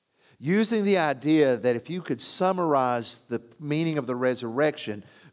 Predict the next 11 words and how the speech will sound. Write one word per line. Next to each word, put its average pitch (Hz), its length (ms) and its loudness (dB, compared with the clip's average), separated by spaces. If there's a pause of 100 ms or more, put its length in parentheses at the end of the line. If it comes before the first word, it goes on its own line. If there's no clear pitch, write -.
grief 185 640 -2 (200)
turning 160 480 -4
to 143 180 -10
joy 110 880 -2 (500)
is 101 200 -12
not 156 560 -2
a 123 100 0
bad 123 420 0
place 113 440 -2
to 110 80 -12
start. - 640 -6